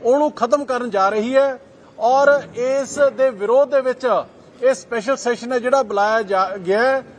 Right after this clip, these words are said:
ਔਰ ਲੱਖਾਂ ਲੋਕ ਪੰਜਾਬ ਦੇ ਵਿੱਚ ਤਕਰੀਬਨ ਤੀਹ ਲੱਖ ਲੋਕ ਨੇ, ਜੌਬ, ਜੌਬ ਕਾਰਡ ਹੋਲਡਰਸ ਨੇ ਜਿਹੜੇ ਕਿ ਮਨਰੇਗਾ ਦੇ ਵਿੱਚ ਐਨਰੋਲਡ ਨੇ। ਪਰ ਇਹ ਸਰਕਾਰ, ਅਰਬਪਤੀਆਂ ਦੀ ਸਰਕਾਰ,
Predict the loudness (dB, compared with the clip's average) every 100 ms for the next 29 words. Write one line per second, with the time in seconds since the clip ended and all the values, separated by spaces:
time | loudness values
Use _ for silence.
0 | -20 -4 0 2 4 4 2 -4 -18 -20
1 | -20 -10 -4 -4 -2 0 2 4 2 0
2 | -10 -8 -2 0 0 0 -2 -2 -4 -6
3 | -6 -6 -6 -2 -2 -4 -6 -2 0 0
4 | -2 0 0 0 0 2 2 0 -8 -2
5 | 2 2 0 -8 -6 -2 -2 -4 -4 -2
6 | -2 -2 0 2 2 2 0 0 -2 -2
7 | -4 -20 -20 -14 -4 0 0 -2 -4 -4
8 | -2 0 0 -2 -4 -6 -4 0 2 2
9 | 0 -4 -6 -14 -20 -20 0 2 2 -2
10 | -2 0 0 -4 -10 -6 -2 2 4 4
11 | 2 -2 -8 -20 -18 -4 0 0 0 -6
12 | -6 -6 -6 -8 -8 -8 -2 2 4 2
13 | 0